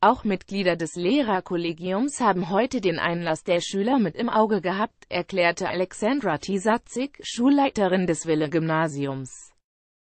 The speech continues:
In den Herbstferien angekündigt. Nach ihren Angaben verlief alles ruhig. Ob die groß angelegte und bereits während der Herbstferien angekündigte Aktion neue Erkenntnisse über die Herkunft der Drohung gebracht hat, wollte die Polizei nicht mitteilen.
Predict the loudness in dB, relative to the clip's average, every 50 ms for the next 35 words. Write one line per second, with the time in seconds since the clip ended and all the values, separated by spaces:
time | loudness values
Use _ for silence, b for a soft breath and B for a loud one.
0 | _ _ _ 2 4 4 6 6 4 2 2 0 -2 -2 -4 -12 -10 -8 -8 -6
1 | -6 -6 -6 -6 -4 -4 -2 0 2 2 2 2 0 0 -2 -2 -2 -2 -2 -4
2 | -6 -6 -4 -4 -4 -4 -6 -6 -6 -4 -2 -2 -2 -2 -2 -4 -2 0 0 0
3 | 0 0 -2 -4 -4 -4 -2 -2 -2 -4 -4 -2 0 2 2 2 2 0 -2 0
4 | 0 2 2 2 0 -4 -8 -16 -20 _ _ _ _ _ _ _ 0 0 0 _
5 | -4 -6 -4 -2 -2 -2 -2 -2 -4 -6 -4 -4 -2 0 2 0 0 0 0 -2
6 | -2 -2 -4 -4 -2 0 0 2 2 0 0 -2 0 2 2 4 4 2 0 0
7 | 0 0 0 2 0 -2 -2 -2 -10 -14 -6 -2 0 0 0 0 2 2 2 2
8 | 2 2 0 0 0 0 -2 -2 -2 -2 -4 -2 -2 -4 -4 -2 -2 -2 0 0
9 | -2 -4 -6 -8 -4 0 2 2 2 2 4 4 4 4 4 2 0 0 -2 -4
10 | -4 -4 -4 -4 -4 -6 -8 -6 -2 0 0 0 0 0 0 0 0 0 0 -2
11 | -2 0 0 0 0 0 0 0 0 0 -2 -4 -6 -6 -4 -4 -4 -2 0 0
12 | 0 -2 -2 -4 -4 -2 -2 -2 -2 -2 -6 -6 -6 -6 -6 -6 -8 -10 -2 2
13 | 4 4 4 2 0 -4 -4 -4 -4 -2 -2 -2 0 -2 -4 -4 -4 -2 0 2
14 | 2 2 0 0 -2 -6 -8 -8 -8 -8 -6 -4 -4 -2 -2 -2 -4 -6 -6 -10